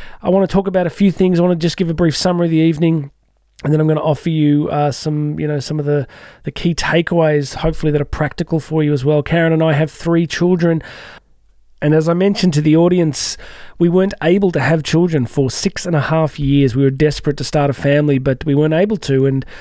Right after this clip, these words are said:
eventually Karen was diagnosed with celiac disease. Once that was resolved,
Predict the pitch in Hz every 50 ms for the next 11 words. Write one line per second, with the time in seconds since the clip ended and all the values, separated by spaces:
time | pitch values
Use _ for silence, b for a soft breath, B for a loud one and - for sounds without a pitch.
0 | B B B B B 143 156 151 139 - 151 143 - 143 156 156 151 151 147 127
1 | - 156 147 147 143 147 147 143 139 131 - 139 127 - - - - 175 170 165
2 | 170 165 - - 175 156 143 165 165 165 165 147 135 151 175 185 180 - - 175
3 | 170 147 160 151 143 143 151 143 135 151 160 180 214 269 311 302 285 - -